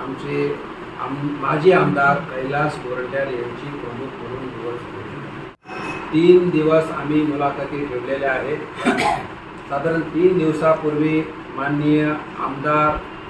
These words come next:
प्रदेशाध्यक्ष रवींद्रजी चव्हाण साहेब यांनी व्हिडिओ कॉन्फरन्सिंगद्वारे सर्वांना सूचित केलं होतं, सात, आठ, नऊ इंटरव्ह्यू झाले पाहिजे म्हणून. दोन दिवसापूर्वी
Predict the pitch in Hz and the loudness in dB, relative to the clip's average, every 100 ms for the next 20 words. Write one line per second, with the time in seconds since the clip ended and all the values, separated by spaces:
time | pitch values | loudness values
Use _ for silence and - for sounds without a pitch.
0 | - 135 131 156 151 143 147 143 151 135 | -10 -6 -2 -2 -2 -4 -4 -4 -4 -4
1 | 131 139 143 135 131 - 127 127 - 131 | -2 -4 -4 -6 -4 -2 -2 -2 -4 -6
2 | 131 151 - - - - - 143 143 147 | -2 -2 -2 -10 -14 -14 -4 -2 0 2
3 | 160 170 - - - - - - - - | 2 0 -8 -12 -14 -14 -14 -14 -14 -14
4 | - 139 147 175 185 160 147 147 147 156 | -12 -6 0 4 4 4 0 -2 -4 -2
5 | 147 139 135 147 143 131 135 135 135 127 | 0 0 -2 -2 -4 -4 -4 -4 -6 -8
6 | - 175 170 151 143 123 123 117 110 - | -6 -4 -2 -2 0 -2 -4 -8 -8 -10
7 | - - - 139 143 143 143 127 135 143 | -12 -14 -4 -2 0 0 0 -2 -6 -4
8 | 151 - 135 127 131 - 139 147 139 - | -4 -6 -6 -6 -6 -6 -6 -4 -4 -4
9 | - - - - - - - 143 160 170 | -6 -6 -10 -12 -12 -12 -8 -2 0 0
10 | - - - - - 147 160 151 147 147 | -4 -10 -12 -14 -4 0 0 2 0 0
11 | 151 147 139 139 143 143 143 | -2 -2 -6 -6 -6 -4 -6